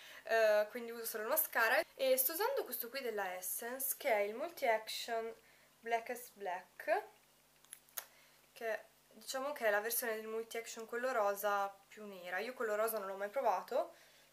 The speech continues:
comunque questo mi piace, ha lo scovolino normale, e no, mi piace perché allunga abbastanza le ciglia, dà abbastanza volume, le pettina bene, non fa i grumi,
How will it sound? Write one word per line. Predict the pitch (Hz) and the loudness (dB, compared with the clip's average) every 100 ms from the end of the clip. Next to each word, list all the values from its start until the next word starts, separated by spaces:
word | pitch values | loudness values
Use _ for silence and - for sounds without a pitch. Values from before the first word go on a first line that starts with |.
| _ | _
comunque | 240 233 233 | -14 -10 -8
questo | 247 - 208 | -8 -8 -10
mi | 208 | -8
piace, | - - - 330 - | -8 -8 -4 0 4
ha | 220 208 | 4 4
lo | |
scovolino | 226 - 254 269 277 302 320 294 233 | 0 -2 -4 -4 -2 0 2 2 -2
normale, | 208 208 208 196 175 180 269 - - - _ _ _ _ _ _ _ _ - - - - 285 | -2 -4 -4 -8 -6 -2 -2 -2 -14 -20 _ _ _ _ _ _ _ _ -20 -18 -20 -8 2
e | 277 269 269 277 | 2 4 2 4
no, | 302 | 2
mi | 247 | 2
piace | 277 330 320 370 | 6 6 6 2
perché | 269 254 226 220 | -2 -2 2 4
allunga | 214 220 247 233 | 4 2 0 -2
abbastanza | 214 214 208 - | -2 -2 -6 -8
le | 214 | -6
ciglia, | 240 330 311 311 285 | -2 0 2 2 4
dà | 202 | 2
abbastanza | 208 202 202 214 | 0 -6 -8 -6
volume, | 247 302 302 269 | -4 -2 0 0
le | |
pettina | 214 202 - 208 | -2 -8 -4 -2
bene, | 240 294 269 | 2 2 2
non | 202 | -4
fa | 202 | -8
i | 226 | -8
grumi, | 277 302 294 302 | -6 -6 -2 -4